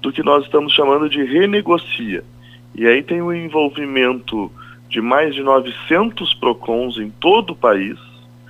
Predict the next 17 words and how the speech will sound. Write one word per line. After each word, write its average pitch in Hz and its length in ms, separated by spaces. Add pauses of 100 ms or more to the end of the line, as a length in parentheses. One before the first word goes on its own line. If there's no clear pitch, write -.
(260)
que - 100
estão 147 440
hoje, 123 420 (160)
hum, 104 240 (400)
recebendo 131 840
consumidores 123 1040
num 120 220
projeto 123 680
que - 120
começou 123 520
no 110 120
dia 104 260
vinte 143 240
e - 60
quatro 127 340
de 117 200
julho 120 380